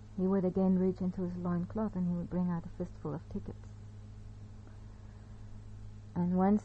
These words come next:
when he was walking, he wanted to go on a bus. And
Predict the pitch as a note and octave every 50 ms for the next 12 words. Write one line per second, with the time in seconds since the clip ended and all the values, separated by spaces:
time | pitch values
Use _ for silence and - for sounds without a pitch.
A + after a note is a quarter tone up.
0 | - - F#3+ G3 F#3 F#3 G3 G3+ G3 F#3 F#3 F3+ F3+ - - - - - - -
1 | - F#3+ G3 G3 G3+ G3+ - G#3+ G3 F#3+ F#3 F#3 F3+ - - - - - - -
2 | - - - - - - G3+ G3+ G3+ G3+ G3+ G3+ G3+ - A3 F#3+ G#3 G3+ G3+ G3
3 | F#3+ F#3+ F3 F#3+ F#3+ F3+ F3+ - - - - - - - - - - - - -
4 | - - - - - - - - - - - - - - - - - - - -
5 | - - - - - G3 F#3 F#3+ F3+ -